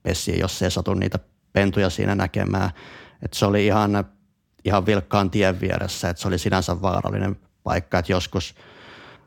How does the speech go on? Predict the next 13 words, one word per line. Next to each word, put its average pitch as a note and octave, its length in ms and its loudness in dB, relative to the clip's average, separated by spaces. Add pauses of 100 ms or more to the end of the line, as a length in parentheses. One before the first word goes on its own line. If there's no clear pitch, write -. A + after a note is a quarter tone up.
(120)
joskus F#2+ 280 0
kattelin G#2 640 2 (140)
aikaisin G2+ 420 2
aamulla, G2 400 4
kun G2 100 0
ne F#2 80 2
pennut F2+ 420 0
siinä F#2+ 260 -2
tien F2 280 0
yö-, F2 180 0 (160)
yli G2+ 220 2
juoksenteli F#2+ 720 2
ja F#2+ 100 2